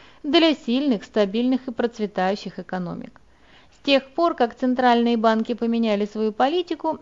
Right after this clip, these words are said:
и отдалились от привязки к реальной стоимости, мы стали свидетелями того, как глобальная экономика постепенно становится всё более слабой и хрупкой,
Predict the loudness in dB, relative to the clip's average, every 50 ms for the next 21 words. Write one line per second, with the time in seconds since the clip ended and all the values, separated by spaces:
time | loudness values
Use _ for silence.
0 | _ _ 0 2 2 2 4 4 2 4 4 2 2 2 0 -2 -4 -4 -4 -2
1 | 0 0 0 0 -2 -8 -12 -8 -4 -2 0 0 2 0 0 -2 -2 -6 -6 -6
2 | -6 -4 -4 -4 -4 -6 -6 -8 _ -10 -10 -10 _ _ _ _ _ -20 -12 -6
3 | -2 -2 -2 4 6 6 6 6 4 0 -2 -2 -2 -2 0 2 2 2 4 2
4 | 2 0 2 0 2 2 2 0 -2 -4 0 2 4 4 4 6 4 4 4 4
5 | 0 -2 -2 0 -2 -2 -2 -2 -4 -4 -4 -4 -4 -4 -2 -2 -4 -4 -4 -8
6 | -8 -6 _ -4 -2 -2 -2 -4 -6 -6 -4 -4 -4 -2 -4 -4 -6 -8 -8 -8
7 | -10 -12 -8 -8 -8 -6 -2 -2 0 2 2 2 2 0 -2 -2 -6 -4 0 2
8 | 2 2 2 0 -2 -4 -4 -6 -8 -8 -8 -8 -10 -12 _ -12 -12 -12 -12